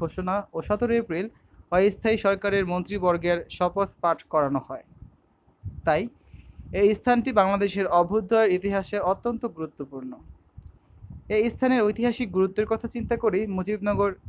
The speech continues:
স্মৃতিসৌধ নির্মাণ করা হয়। স্মৃতিসৌধের মূল ভবন তেইশটি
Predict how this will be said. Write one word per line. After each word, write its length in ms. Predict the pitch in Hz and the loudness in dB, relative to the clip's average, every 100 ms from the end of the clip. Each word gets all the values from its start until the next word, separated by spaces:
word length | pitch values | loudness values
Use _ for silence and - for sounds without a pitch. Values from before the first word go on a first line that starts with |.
| - | -6
স্মৃতিসৌধ 480 | 208 220 - 214 214 202 | -4 -4 0 0 0 -4
নির্মাণ 240 | 165 165 160 | -4 -4 -4
করা 160 | 139 139 | -6 -8
হয়। 140 | 135 - - - _ _ _ - - | -12 -20 -20 -20 _ _ _ -14 -6
স্মৃতিসৌধের 640 | - 233 247 262 254 208 220 | -2 0 0 2 2 2 2
মূল 140 | 202 220 190 | 2 0 4
ভবন 260 | 190 196 208 208 - - | 4 4 2 -2 -10 -4
তেইশটি 340 | 202 214 - | -2 -2 -6